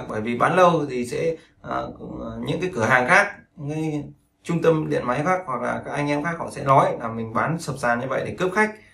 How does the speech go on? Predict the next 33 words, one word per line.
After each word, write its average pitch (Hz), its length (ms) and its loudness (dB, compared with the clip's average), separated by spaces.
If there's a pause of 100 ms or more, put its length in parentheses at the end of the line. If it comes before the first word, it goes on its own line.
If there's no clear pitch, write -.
(180)
thì 117 80 -6
mình 120 200 -2
sẽ - 140 -6
không 160 180 -2
thể 107 340 0
giảm 104 220 -2
giá 131 140 2
lâu 156 160 6
được. 123 260 4 (280)
Nên 143 120 -2
là 131 100 2
mình - 140 -2
sẽ 160 120 -2
giảm 95 280 -4
giá 127 220 2 (120)
có 165 100 -2
thời 147 120 -2
hạn 123 220 -2
nữa 139 60 -2
nha. 156 360 0
Nên 139 120 -8
anh 139 160 -2
em 135 180 -2
phải - 140 -10
chuẩn - 160 -8
bị, - 260 -10 (320)
à, 98 100 -10 (120)
cố 147 100 4
gắng, 147 360 4 (200)
à, - 80 -20 (1120)
cố 147 100 -2
gắng 151 240 4
là 110 460 4